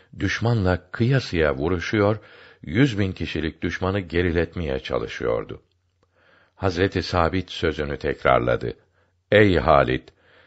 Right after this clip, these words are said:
Resulullah'ın mukaddes sancağını çabuk al. Vallahi bunu sana vermek için almıştım. Sen harbin usulünü benden daha iyi bilirsin." dedi ve etrafındaki mücahitlere,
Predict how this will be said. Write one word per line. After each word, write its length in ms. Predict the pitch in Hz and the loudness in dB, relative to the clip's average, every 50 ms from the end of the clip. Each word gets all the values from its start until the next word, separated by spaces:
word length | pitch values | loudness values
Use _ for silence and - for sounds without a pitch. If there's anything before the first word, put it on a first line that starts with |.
| _ _ _ - | _ _ _ -4
Resulullah'ın 880 | - - 90 92 - - 107 104 104 104 98 101 98 101 98 92 104 107 | 0 0 0 2 2 0 0 2 2 2 2 2 2 2 2 2 0 -2
mukaddes 640 | 104 98 90 85 - - 92 90 82 78 95 95 - | -2 -2 -2 -2 0 2 0 0 2 0 -2 -2 -2
sancağını 680 | - - 90 87 90 80 82 87 90 87 90 95 90 | -4 -4 -4 -2 -2 0 2 2 2 2 0 -2 -4
çabuk 480 | - - - 98 101 107 110 - - - | -4 0 2 2 2 2 -2 -6 -4 -4
al. 240 | - 64 - 60 - - _ _ _ _ - - - _ _ - | -4 -4 -4 -4 -10 -12 _ _ _ _ -20 -20 -20 _ _ -6
Vallahi 720 | - - 95 107 107 101 98 98 92 87 92 92 85 78 | 2 4 4 6 6 6 4 4 4 2 0 -2 0 0
bunu 200 | 90 101 110 107 | -2 -2 -2 -2
sana 340 | - - 95 90 90 87 85 | -2 0 0 2 2 2 4
vermek 400 | 82 85 85 82 90 95 92 - | 2 2 0 2 0 -2 -2 -2
için 220 | 78 - - 71 | -8 -6 -4 -4
almıştım. 720 | 65 64 65 67 64 62 64 - - - 62 58 52 50 - _ _ _ _ | -2 -2 -2 -4 -4 -8 -10 -10 -10 -10 -10 -10 -12 -16 -18 _ _ _ _
Sen 320 | - - - 113 113 120 113 | -16 -8 0 0 2 2 2
harbin 460 | 98 85 92 92 92 90 98 113 117 | 0 2 2 2 2 2 0 0 0
usulünü 640 | 107 90 82 - - 92 92 92 95 95 98 87 | 0 -2 -4 -2 0 0 0 0 0 0 0 2
benden 460 | 87 87 92 92 82 92 98 95 90 80 | 2 2 2 2 2 2 2 2 2 2
daha 280 | 85 82 78 90 92 | 0 2 4 4 4
iyi 300 | 87 69 62 67 71 - | 4 2 0 -4 -4 -4
bilirsin." 520 | 65 64 62 65 62 - - 69 67 65 64 | -4 -2 -2 -2 -4 -4 -8 -12 -10 -6 -4
dedi 360 | 71 78 - 90 98 104 - - - - - - - - - _ - | -4 -4 -2 -2 -4 -4 -6 -12 -20 -20 -20 -20 -20 -20 -20 _ -2
ve 80 | - 101 | -2 0
etrafındaki 880 | 104 104 98 - - 92 95 92 87 - 110 95 87 87 85 - - 92 | 0 0 -4 -4 0 2 4 4 4 2 0 -2 0 -2 -2 -2 -4 -4
mücahitlere, 1000 | 87 80 73 78 80 80 80 78 76 85 - - - 82 82 78 80 80 - | -4 -4 -4 -2 0 0 0 0 -2 -4 -6 -2 0 0 2 2 2 0 -2